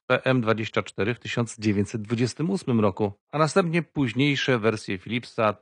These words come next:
C czterysta czterdzieści trzy i E czterysta czterdzieści trzy. To był rok tysiąc dziewięćset dwudziesty dziewiąty. Potem seria Mallarda P M w tysiąc dziewięćset dwudziestym dziewiątym roku. Wszystkie one były żarzone bezpośrednio.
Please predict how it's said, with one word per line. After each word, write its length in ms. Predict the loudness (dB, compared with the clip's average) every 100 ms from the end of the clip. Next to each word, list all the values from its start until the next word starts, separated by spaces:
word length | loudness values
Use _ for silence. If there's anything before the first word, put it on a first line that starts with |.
| _
C 300 | 0 2 2
czterysta 460 | -4 -4 -6 -4
czterdzieści 380 | -8 -6 -8 -8
trzy 320 | -6 0 0 0 -8
i 120 | -8 -6
E 80 |
czterysta 380 | -6 -4 -6 -6
czterdzieści 420 | -16 -14 -16 -16 -12
trzy. 320 | -2 -2 -2 _
To 120 | -2
był 160 | 4 6
rok 200 | 4 2
tysiąc 440 | -8 -2 -2 -2
dziewięćset 420 | -4 -2 -2 -4 -8
dwudziesty 320 | -10 -10 -10
dziewiąty. 460 | -4 -4 -4 -8 -16 _ 2
Potem 380 | 2 4 2 2
seria 600 | -8 -4 -2 0 0 0 -2
Mallarda 680 | 2 6 6 6 2 0 -4 -10
P 60 | -10 -6
M 320 | -6 -6 -8 _ _
w 20 | -8
tysiąc 460 | -4 0 -2 -4 -8
dziewięćset 540 | -2 0 0 -2 -4
dwudziestym 540 | -6 -12 -8 -8 -6 -6
dziewiątym 380 | -4 -8 -8 -6
roku. 320 | -6 -8 -20 _ _ _
Wszystkie 360 | -8 -2 0
one 200 | 2 4
były 240 | 4 4 6
żarzone 380 | 4 4 4 2
bezpośrednio. 680 | 0 -2 -4 -2 0 -2